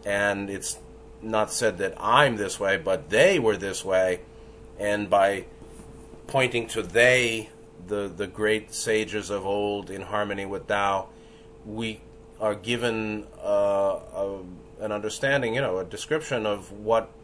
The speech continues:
what harmony with Tao looks like. From the outside, <laughs> or as best as one can know, Lao Tzu, like many Chinese writers, are not saying, "I am this way, but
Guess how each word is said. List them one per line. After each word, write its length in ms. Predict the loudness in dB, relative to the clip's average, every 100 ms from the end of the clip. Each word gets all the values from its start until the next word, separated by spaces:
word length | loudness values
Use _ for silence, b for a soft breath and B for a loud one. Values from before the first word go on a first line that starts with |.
| -12
what 320 | 0 4 4
harmony 480 | 4 2 2 2 0
with 240 | 0 0
Tao 260 | 0 2 2
looks 280 | 0 -4 2
like. 260 | 2 2 -4 -20 -20 B B B B B B B -20
From 160 | -6 -4
the 80 | 0
outside, 600 | 0 0 2 6 4 2 -4
<laughs> 80 | 0
or 380 | 2 2 2
as 180 | -2 -2
best 300 | 2 2 2
as 100 | -6
one 180 | -6 -6
can 180 | -6 0
know, 240 | 4 6
Lao 220 | 4 2 2
Tzu, 340 | 0 -6 -8 B B B B B
like 300 | 2 2 0
many 240 | -2 -2
Chinese 540 | -2 -4 -2 -4 -6 -2
writers, 360 | 0 0 -2
are 60 | -4
not 200 | -4 -2
saying, 280 | -4 -4 -4
"I 300 | 0 4 4
am 200 | 2 -2
this 240 | -4 -2
way, 300 | 0 2 0 -6 B B B B B -20 0
but 220 | 0